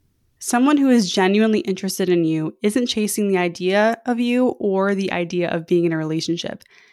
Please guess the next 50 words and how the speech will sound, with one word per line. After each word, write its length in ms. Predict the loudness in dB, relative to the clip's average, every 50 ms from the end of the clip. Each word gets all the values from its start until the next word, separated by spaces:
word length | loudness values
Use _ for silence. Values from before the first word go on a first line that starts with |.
| _ _ _ _
They're 120 | -2 -2 -2
spending 280 | 0 0 0 2 2
time 300 | 0 0 0 2 2 2
with 180 | 2 0 -2 -4
you 280 | -4 -4 -2 -2 -4 -4
to 140 | -6 -8
get 160 | -6 -6 -6 -4
to 100 | -4 -2
know 280 | 0 0 0 0 0 0
you 380 | 0 0 -2 -2 0 0 -2 -2
and 120 | -2 -4 -4
see 200 | -4 -6 -8 -6
how 140 | -4 -4 -4
your 220 | -2 -2 -2 -2
connection 460 | -2 -2 -4 -4 -4 -6 -8 -8 -6
unfolds. 640 | -4 -6 -6 -4 -4 -6 -6 -6 -8 -10 -12 -14 -14 _ _ _ _ _ _ _ _ _ -4
That's 320 | -2 -2 -2 -2 0 0
what 80 | 0 0
we're 140 | -2 -4 -4
aiming 260 | -4 -2 -2 -2 -4
for 220 | -4 -4 -4 -4
here, 320 | -4 -4 -6 -6 -8 -8 -12 _ _ _ _ -4
and 140 | 0 0
I 100 | 2 0
fully 480 | 0 -4 -8 -4 0 0 2 2 2 2
believe 360 | 2 0 0 0 -2 -2 -2
you 100 | -4 -2
can 120 | -4 -4 -4
find 240 | -2 -2 -2 -2
it. 120 | -4 -8 -14 _ _ _ _ _ _ _ _ _ -6
As 160 | -4 -2 2
always, 380 | 2 2 4 4 4 4 2 2 0
I'm 120 | -2 -2
here 160 | 0 0 0
to 80 | 0 -2
help. 300 | -4 -8 -12 _ _ -20 -20 _ _ _ _ _ _ _ _ -2
I 140 | 0 0 2
would 100 | 2 0
love 240 | 0 0 0 0 -2
to 100 | -2 0
know 120 | 0 2
what's 200 | 2 0 -2 -2
one 200 | 0 0 0 0
thing 160 | 0 0 0 0
you 80 | 0
took 160 | -2 -4 -4
away 160 | -4 -4 -4 -2
from 140 | -2 -4
this 140 | -4 -4 -4
episode. 400 | -6 -8 -6 -8 -8 -8 -10 -12